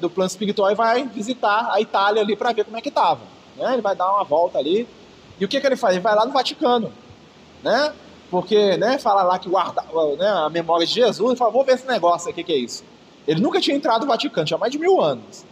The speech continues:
Não tinha entrado no Speed Luz lá. Aí ele vai lá. Quando ele chega no Vaticano,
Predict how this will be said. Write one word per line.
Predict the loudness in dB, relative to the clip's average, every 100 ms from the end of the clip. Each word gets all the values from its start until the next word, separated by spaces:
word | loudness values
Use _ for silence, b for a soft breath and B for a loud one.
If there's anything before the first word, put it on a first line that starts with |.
| -20 -20 -12
Não |
tinha | -4 -2
entrado | 0 -2
no | -2
Speed | -4 0
Luz | 2 0 0
lá. | -2 -4 -14 -20 -14 -2
Aí | 0
ele | 2
vai | 2 4
lá. | 2 0 -6 -18 -20 -20 -20 -20 -10 0
Quando | 2 2 0
ele | 0
chega | 0 0 0
no | 0
Vaticano, | 0 -2 -2 0 2 0